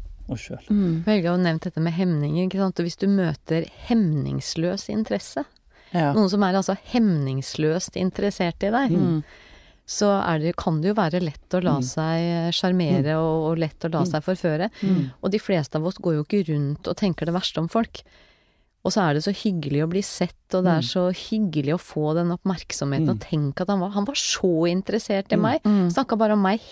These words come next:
Speaker 3: hele
Speaker 1: Mm.
Speaker 3: kvelden.
Speaker 2: Mm.
Speaker 3: Og så blir man, eh, gradvis da bare dratt inn i det.
Speaker 2: Mm.
Speaker 1: Tenk så fantastisk det er at noen vet hva som er yndlingsfargen din. Noen husker hva
Speaker 2: Ja.
Speaker 1: vi snakket om forrige gang vi traff hverandre, sant?
Speaker 2: <laughs>
Speaker 1: Noen gir deg yndlingsparfymen din.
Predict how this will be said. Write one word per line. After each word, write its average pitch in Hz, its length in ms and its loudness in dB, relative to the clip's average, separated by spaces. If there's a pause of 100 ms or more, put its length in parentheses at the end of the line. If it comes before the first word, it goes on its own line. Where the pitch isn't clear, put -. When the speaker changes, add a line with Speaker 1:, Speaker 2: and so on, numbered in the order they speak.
Speaker 3:
hele 160 480 0
Speaker 1:
Mm. 165 80 2
Speaker 3:
kvelden. 185 360 2
Speaker 2:
Mm. 175 300 2 (720)
Speaker 3:
Og 240 120 0
så 233 280 0
blir 190 220 0
man, 175 440 2
eh, 185 360 0
gradvis 170 520 -2
da 175 120 -2
bare 170 220 -2
dratt 160 420 -6
inn 156 180 0
i 151 120 0
det. 214 120 -2 (180)
Speaker 2:
Mm. 160 320 2 (180)
Speaker 1:
Tenk 220 160 2
så 147 120 -2
fantastisk 151 560 -2
det 147 80 2
er 135 60 4
at 123 100 -4
noen 139 240 4
vet 131 240 2
hva 131 140 0
som 127 140 0
er 120 100 2
yndlingsfargen 120 640 0
din. 117 160 -8 (240)
Noen 156 240 2
husker 135 340 2
hva - 100 0
Speaker 2:
Ja. 147 120 6
Speaker 1:
vi 123 100 2
snakket 131 380 0
om 127 80 4
forrige 131 380 4
gang 113 180 2
vi 113 80 -2
traff 113 260 -2
hverandre, 113 320 -2
sant? 190 800 2
Speaker 2:
<laughs> - 80 -
Speaker 1:
Noen 170 240 4
gir 165 200 4
deg 139 160 4
yndlingsparfymen 151 920 2
din. 117 200 -4